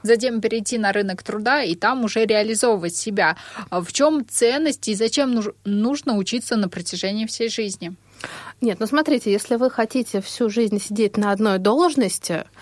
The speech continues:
Speaker 2: а, не развиваться, у вас тоже так получится. Вы получили это свое базовое образование и счастливы, и, там, не знаю, приходите на, на работу с девяти до шести, и вам вообще больше ничего не надо. Но проблема в том, что вы все равно не будете, а, м,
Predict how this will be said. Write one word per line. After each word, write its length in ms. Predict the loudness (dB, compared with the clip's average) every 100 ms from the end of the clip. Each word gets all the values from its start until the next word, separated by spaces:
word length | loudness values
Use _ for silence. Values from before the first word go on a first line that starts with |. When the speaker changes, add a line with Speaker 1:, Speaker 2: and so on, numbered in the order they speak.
| -18 -10 -2
Speaker 2:
а, 260 | 2 2 2
не 180 | 2
развиваться, 480 | 2 2 2 2 4
у 40 | 2
вас 100 | 4
тоже 180 | 2 2
так 160 | 0
получится. 500 | 4 4 2 0 0
Вы 80 | 2
получили 420 | 2 2 4 2
это 120 | 2
свое 240 | 2 4 4
базовое 380 | 4 2 2 0
образование 580 | 0 2 4 6 4
и 280 | 4 2 0
счастливы, 840 | 0 2 4 4 2 2 2 2
и, 240 | 0 0 0
там, 160 | 0
не 80 | -2
знаю, 240 | 0 0 0
приходите 420 | 0 2 2 2
на, 180 | 0 2
на 140 | 2
работу 420 | 2 2 2 2 0
с 60 |
девяти 260 | 0 0 0
до 100 | -2
шести, 360 | -4 -2 0
и 20 | 2
вам 240 | 4 4
вообще 220 | 2 2
больше 180 | 0 0
ничего 220 | -2 -2
не 60 | -2
надо. 180 | -6 -12 -12 -10 -8 -10 -6 0
Но 260 | 4 4
проблема 460 | 4 2 4 4 2
в 60 |
том, 180 | 2 2
что 160 | 4 2
вы 80 | 2
все 140 | 2
равно 220 | 2 4
не 100 | 4
будете, 640 | 2 2 2 0 2 2 2
а, 640 | 2 4 4 4 2 2
м, 260 | 0 -2